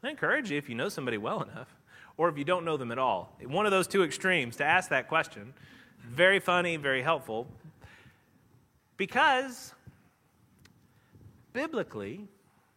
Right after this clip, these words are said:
God portrays his heart to us. And if we're to be his people, we don't just follow some sort of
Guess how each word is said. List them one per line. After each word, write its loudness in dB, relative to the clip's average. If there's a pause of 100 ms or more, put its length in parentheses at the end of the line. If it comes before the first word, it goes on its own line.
(480)
God 4
portrays 0
his -2
heart 0 (400)
to -10
us. -16 (1600)
And 0
if 2
we're 4
to 2
be -2
his -2
people, -4 (180)
we -4
don't 2
just -2 (260)
follow 6
some -4
sort 4
of 0